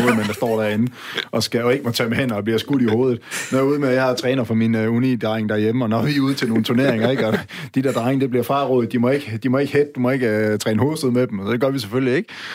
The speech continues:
Men når de er til indendørs turneringer, så skal de dem blive skudt i hovedet, dem der står på mål, og de må ikke tage med hænder. Så det giver jo god mening.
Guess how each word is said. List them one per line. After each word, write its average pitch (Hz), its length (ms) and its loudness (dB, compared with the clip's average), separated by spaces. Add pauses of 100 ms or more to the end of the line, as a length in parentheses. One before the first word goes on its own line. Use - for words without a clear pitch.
(160)
Men 127 120 2
når 123 120 2
de 120 80 2
er 113 40 0
til 143 100 0
indendørs 143 200 0
turneringer, 127 320 0
så 107 60 -4
skal 117 140 -2
de 113 60 0
dem 123 200 0
blive 113 100 0
skudt 123 200 -2
i 113 40 2
hovedet, 117 240 0
dem 117 80 2
der 113 100 0
står 110 140 -2
på 101 80 -2
mål, 110 240 2
og 104 80 -2
de 101 60 0
må 117 80 2
ikke 127 120 -2
tage 107 120 -6
med 98 80 -6
hænder. 101 240 -6
Så 104 100 -6
det 117 100 0
giver 151 120 2
jo - 40 -2
god 160 140 0
mening. 113 340 0